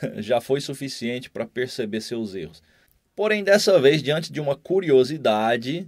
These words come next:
né, já que me chegou um texto, eu falei, "Eu quero, eu preciso ver isso aí." Então eu fui ler um pouco mais, e acredite, eu li, <laughs> e a coisa ficou pior. E eu fiquei pensando, como é que tem gente que acredita nisso?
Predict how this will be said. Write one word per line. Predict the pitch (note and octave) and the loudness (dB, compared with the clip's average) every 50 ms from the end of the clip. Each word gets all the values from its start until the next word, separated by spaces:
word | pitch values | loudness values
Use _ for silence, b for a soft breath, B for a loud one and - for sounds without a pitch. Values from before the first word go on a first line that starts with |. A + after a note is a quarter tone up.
| - _ | -14 _
né, | - - F#2+ G#2+ | -8 -4 -2 -2
já | A#2+ A2 A2+ | 2 2 0
que | A#2 - B2 | 0 0 -4
me | A#2 | -4
chegou | A2 - - A2 G#2+ A2+ A#2 | -4 -2 -4 -2 0 0 0
um | A#2 A2 | 0 0
texto, | A2+ - A#2 A#2+ C#3+ D3 - | 2 2 2 2 2 0 -4
eu | C3 | -6
falei, | - - - | -6 -6 -8
"Eu | - - | -8 -6
quero, | - - - - | -4 -2 -2 -2
eu | E3 E3 | -2 -2
preciso | - F3 E3+ - D#3+ - E3 | -2 -4 -4 -4 -4 -4 -2
ver | A#2+ A#2+ A#2+ | 0 0 0
isso | A#2+ A#2+ - B2 | 0 -2 -4 -4
aí." | A#2 G2 - B B B B B B B B B B B | -4 -4 -6 B B B B B B B B B B B
Então | - - G#3 G#3 | -4 2 4 4
eu | G#3+ | 4
fui | - A3+ A3 | 4 2 6
ler | G3+ F#3+ G3 | 8 8 8
um | G3+ G3+ | 8 6
pouco | G#3 G3 G3 F#3+ - G3 | 8 6 6 6 4 0
mais, | E3+ E3 D#3 D3 D3+ C3 A#2 A2 G#2+ | 0 0 0 0 0 -2 -2 -4 -4
e | C3+ | -4
acredite, | C#3+ D3 - E3+ E3 C#3+ A#2 A#2+ C#3+ C#3 - _ - A2 G2+ F#2 F2+ | -4 -2 -2 -4 -4 -4 -6 -6 -6 -6 -6 _ -12 -12 -12 -6 -2
eu | B2+ C3 | -2 0
li, | C#3+ F3 C#3 A#2 A2+ A#2 B2 | 0 0 -2 -2 -2 -2 -2
<laughs> | - A#2+ A2+ _ - - - - - _ _ - | -6 -8 -8 _ -20 -20 -20 -20 -20 _ _ -6
e | - | -6
a | A2+ | -6
coisa | A2 - B2+ B2+ A#2 C#3 | -2 0 0 0 0 -4
ficou | - D3 C3 - C#3+ - | -10 -12 -6 -6 -6 -6
pior. | _ D#3+ D#3 C#3 A2+ G2 F#2 F2 - _ _ _ _ _ _ _ _ _ _ _ _ _ b b b b b b b _ _ | _ -4 -2 0 0 0 -2 -4 -8 _ _ _ _ _ _ _ _ _ _ _ _ _ b b b b b b b _ _
E | - | -4
eu | - | -4
fiquei | G3+ - G#3+ - - F#3+ | -4 -4 -6 -6 -8 -8
pensando, | F#3+ - - F#3+ G3+ - - - B3 - A3+ A3+ | -8 -8 -8 -8 -8 -8 -6 -8 -8 -8 -8 -10
como | _ - A3 G#3+ B3+ C4+ | _ -12 -12 -10 -8 -8
é | C4 C4+ | -10 -8
que | C4 - G#3+ | -8 -12 -14
tem | _ _ - F3+ F#3+ G3 E3+ | _ _ -8 -6 -6 -6 -8
gente | A#2 G#2+ G#2 A#2+ B2+ C3 D3+ E3+ E3 - - | -8 -10 -8 -6 -6 -6 -6 -8 -12 -14 -12
que | - - E3 | -6 -6 -6
acredita | D#3+ D#3+ - D#3+ D3+ - A#2 C3+ D#3 D#3+ - D#3+ C3+ | -6 -6 -6 -8 -6 -8 -10 -12 -12 -8 -8 -10 -8
nisso? | C3+ A#2 G#2 F#2 E2+ E2 - - - - | -4 -6 -6 -6 -8 -16 -18 -20 -20 -20